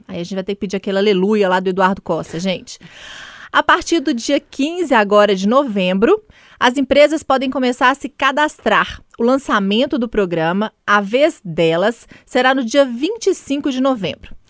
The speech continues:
A gente fez uma matéria recente, né, falando sobre esse assunto aqui na Itatiaia. E agora vamos voltar com o assunto, dessa vez pra comemorar.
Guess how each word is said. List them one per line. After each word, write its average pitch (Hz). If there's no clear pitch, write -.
A 262
gente 349
fez 269
uma 262
matéria 247
recente, 220
né, 226
falando 233
sobre 240
esse 240
assunto 247
aqui 254
na 240
Itatiaia. 240
E 392
agora 277
vamos 220
voltar 240
com -
o -
assunto, 208
dessa 220
vez 233
pra 262
comemorar. 294